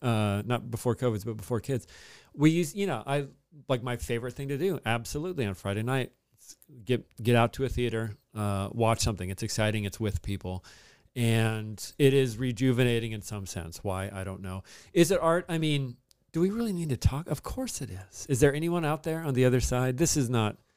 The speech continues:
this is not beautiful paintings. This is not sculpture.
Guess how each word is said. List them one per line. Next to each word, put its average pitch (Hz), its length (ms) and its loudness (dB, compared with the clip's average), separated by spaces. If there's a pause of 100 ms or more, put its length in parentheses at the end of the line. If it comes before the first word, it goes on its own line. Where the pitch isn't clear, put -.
(380)
this 226 180 0
is 139 100 4
not 110 280 2
beautiful 110 340 4
paintings. 147 600 2
This 180 180 -2
is 107 140 -2
not 87 240 -4
sculpture. 139 600 -6